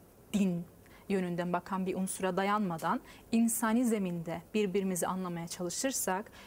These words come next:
birbirimizin acısının özüne inmeye çalışırsak, e, daha do-, do-, daha iyi olur diye düşünüyorum, daha iyileştirici olur diye düşünüyorum. Aksi halde bu travmalar kuşaktan kuşağa geçiyor, aktarılıyor.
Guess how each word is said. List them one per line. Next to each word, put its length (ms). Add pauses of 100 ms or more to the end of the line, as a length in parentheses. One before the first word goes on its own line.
(120)
birbirimizin 460
acısının 520
özüne 380
inmeye 340
çalışırsak, 800 (640)
e, 800 (160)
daha 420 (600)
do-, 240
do-, 200
daha 340
iyi 200
olur 260
diye 120
düşünüyorum, 380
daha 260
iyileştirici 680
olur 240
diye 160
düşünüyorum. 480 (340)
Aksi 300
halde 320
bu 60
travmalar 640
kuşaktan 500
kuşağa 460
geçiyor, 560
aktarılıyor. 760